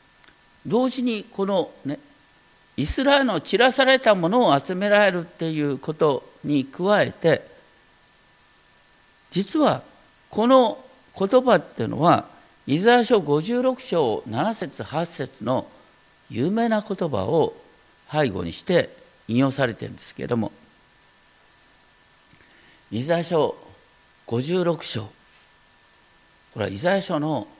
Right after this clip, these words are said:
ね、三部に分けて考えられるんですけども、第三部目の始まり、いわゆる、あ、こう、捕囚後にですね、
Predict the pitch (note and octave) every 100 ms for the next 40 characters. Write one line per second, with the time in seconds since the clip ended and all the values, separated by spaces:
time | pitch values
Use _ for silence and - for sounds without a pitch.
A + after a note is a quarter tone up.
0 | _ _ _ _ _ _ - A#2 - _
1 | _ _ _ _ - - B3 B3+ D3+ F2+
2 | F#2+ G2+ A#2+ A2+ A2 G#2+ A2+ G#2+ G2+ F#2
3 | - - - G2 - - F#3 F#3 A2 A#2+
4 | E3 F3+ F#3 F3+ C3+ - _ _ _ -
5 | A2 - - F#2+ B2+ F#2 C3+ - _ _
6 | _ _ _ _ _ _ _ - C#3 A#3
7 | F#3 G2 - - _ _ _ _ _ _
8 | _ _ _ _ - C3+ - - _ _
9 | _ - G#2+ A2 A2 E3 - B3+ C4 A#3
10 | B3+ B3 F3 E3 - C3 G#2+